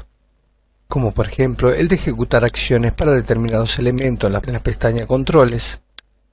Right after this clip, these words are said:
y realizar o establecer medidas para determinados objetos dentro de la pestaña línea de dimensiones,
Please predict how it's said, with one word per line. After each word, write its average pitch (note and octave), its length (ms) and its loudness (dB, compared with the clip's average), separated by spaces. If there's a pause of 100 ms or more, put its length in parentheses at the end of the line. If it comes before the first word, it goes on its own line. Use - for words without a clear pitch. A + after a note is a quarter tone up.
(500)
y - 80 4
realizar B2 460 4
o A#2 40 4
establecer C3+ 520 2
medidas A#2+ 560 2 (120)
para G3+ 200 2
determinados A#2 680 2
objetos B2+ 680 -2 (460)
dentro A2+ 260 2
de A#2 80 4
la A2+ 160 -2
pestaña B2 580 0 (180)
línea A2 280 0
de A2 120 2
dimensiones, B2 840 2